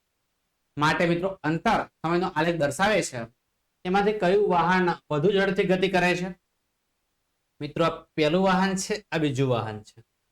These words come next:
આ સમય છે, આ અંતર છે. બરાબર છે? બે કારની અંતર અને સમયનો આલેખ રકમમાં તમને આપી દીધેલો છે. તો વાહન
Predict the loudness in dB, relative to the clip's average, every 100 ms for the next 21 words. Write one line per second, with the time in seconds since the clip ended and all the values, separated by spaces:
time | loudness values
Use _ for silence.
0 | _ _ _ -10 -6 -2 0 0 0 -2
1 | 0 0 0 -6 -8 -16 -20 -20 _ _
2 | _ _ _ _ -6 -2 -2 -2 -8 -12
3 | _ _ _ -2 0 0 0 0 0 -2
4 | -2 -2 -2 -4 -4 -4 -4 0 0 -2
5 | _ -6 -4 -2 -2 0 -2 0 0 -2
6 | -4 -6 -6 -6 -4 -4 -6 -12 _ _
7 | _ _ _ _ -4 0 2 2